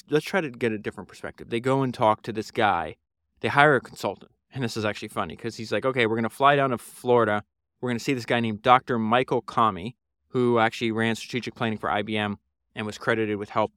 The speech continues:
turning, uh, Harley-Davidson around." That's how Yvonne had heard about him. So they fly down, and they actually meet him, and he's a small man in his seventies,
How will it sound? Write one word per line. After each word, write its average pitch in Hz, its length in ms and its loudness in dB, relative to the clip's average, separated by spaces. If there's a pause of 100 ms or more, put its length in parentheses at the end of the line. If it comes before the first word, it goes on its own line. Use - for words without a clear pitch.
turning, 107 420 -6
uh, 95 200 -8
Harley-Davidson 110 580 -2
around." 101 260 -4
That's 104 160 -8
how 101 280 -2 (360)
Yvonne 120 400 4
had 113 80 -6
heard 104 260 -8 (200)
about 104 260 -2
him. 131 140 -6 (260)
So 139 140 0
they 123 80 2
fly 190 340 6
down, 123 380 4 (320)
and 131 120 -2
they 127 60 2
actually 139 240 -2
meet 139 240 0
him, 120 260 -2
and 117 160 -2
he's 117 220 -4
a 110 180 -12
small 160 440 2
man 135 220 0
in 117 100 0
his 104 120 -4
seventies, 104 600 -4